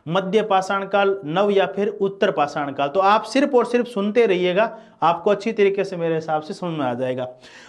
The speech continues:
तो ये प्रारंभिक काल माना जाता है या मानव की उत्पत्ति मानी जाती है, और इसी में हम ये कह सकते हैं कि पाषाण काल जो है वो इसी में आता है। यानी ये जो युग रहा वो किसका युग रहा? तो हम कहेंगे ये पत्थर का युग रहा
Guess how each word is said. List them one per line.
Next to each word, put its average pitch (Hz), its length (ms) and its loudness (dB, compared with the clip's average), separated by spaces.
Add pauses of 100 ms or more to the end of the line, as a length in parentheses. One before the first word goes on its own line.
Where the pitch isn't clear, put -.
तो 185 60 4
ये 226 240 6
प्रारंभिक 202 800 0
काल 220 220 2
माना 220 220 0
जाता 220 360 2
है 226 260 -2
या 170 200 2
मानव 202 320 2
की 208 160 -4
उत्पत्ति 208 420 0
मानी 220 260 2
जाती 214 380 2
है, 214 160 2 (260)
और 175 120 4
इसी 208 260 2
में 226 320 0 (180)
हम 185 140 2
ये 226 160 4
कह 202 200 4
सकते 208 300 -2
हैं 208 60 -2
कि 214 80 -4
पाषाण 214 500 2
काल 208 200 4
जो 196 160 0
है 202 160 4
वो 202 180 2
इसी 196 220 -4
में 214 180 0
आता 180 280 4
है। 208 500 -2
यानी 190 240 2
ये 185 340 2
जो 247 180 2
युग 208 320 0
रहा 202 460 2
वो 190 180 0
किसका 214 400 -4
युग 185 260 -4
रहा? 180 180 4
तो 180 140 -4
हम 185 200 -6
कहेंगे 170 320 -6
ये 170 120 -4
पत्थर 190 440 -4
का 156 160 -2
युग 131 260 -6
रहा 117 420 -10